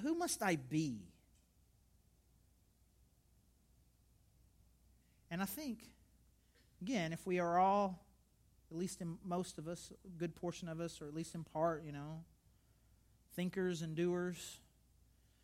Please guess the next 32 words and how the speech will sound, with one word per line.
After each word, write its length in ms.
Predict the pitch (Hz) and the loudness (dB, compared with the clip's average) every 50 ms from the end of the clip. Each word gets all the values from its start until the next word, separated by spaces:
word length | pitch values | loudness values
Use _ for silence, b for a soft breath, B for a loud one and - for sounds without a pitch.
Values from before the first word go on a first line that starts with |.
| _ _ - | _ _ -6
there's 160 | 170 160 - | -6 -4 -4
something 320 | - 254 294 - 294 247 | -4 -4 -4 -4 -2 -2
about 300 | 180 160 175 180 190 - | 0 2 2 0 0 0
that 160 | - 156 131 - | -6 -8 -8 -8
question 560 | - - 185 190 - - - - 220 214 196 | -6 -2 -2 0 0 -2 -4 -4 -2 -2 -2
that 100 | 180 156 | -4 -4
doesn't 240 | 175 170 156 165 160 | -4 -4 -4 -2 -4
even 220 | 160 147 156 151 | -4 -4 -4 -6
really 220 | 151 151 151 147 | -4 -4 -4 -4
make 180 | 147 143 147 - | -4 -6 -6 -6
a 60 | 143 | -8
whole 160 | 127 - 151 | -8 -6 -6
lot 160 | 147 135 127 117 | -4 -4 -6 -6
of 80 | - | -8
sense. 640 | - - - 151 123 101 - - - - - - - - _ - _ _ _ _ - _ _ _ - _ _ _ _ _ - _ _ - _ _ _ _ _ _ _ _ _ _ _ _ _ _ - - _ - _ _ - | -10 -8 -8 -8 -10 -12 -14 -14 -14 -14 -14 -16 -20 -20 _ -20 _ _ _ _ -20 _ _ _ -20 _ _ _ _ _ -20 _ _ -20 _ _ _ _ _ _ _ _ _ _ _ _ _ _ -20 -20 _ -20 _ _ 2
I 140 | 156 190 208 | 2 2 4
say, 260 | - - 214 185 175 | 4 2 2 2 2
"Who 160 | 156 151 185 | 2 2 0
must 280 | 185 180 175 - - 180 | 0 0 -2 -2 -2 -2
I 120 | 160 160 | 0 0
be?" 420 | 160 165 220 214 170 151 151 156 160 | 2 2 2 2 4 2 2 0 -2
and 160 | 147 151 160 | -4 -4 0
your 120 | 180 202 | 0 0
brain 380 | 190 175 170 160 156 151 156 147 | 0 0 0 0 0 -2 -2 -2
goes 300 | 151 147 147 147 - - | -2 -2 -2 -4 -6 -8
to, 340 | - 156 147 143 143 139 139 135 - - - _ _ _ _ _ _ - | -6 -4 -4 -2 -4 -4 -8 -10 -14 -20 -20 _ _ _ _ _ _ -10
"What 160 | - 147 147 | -4 -2 0
do 100 | 151 143 | 0 0
I 80 | 143 143 | -2 -2
need 180 | 143 139 131 123 | -4 -6 -8 -10
to 60 | 123 | -10
do?" 160 | 120 117 | -12 -12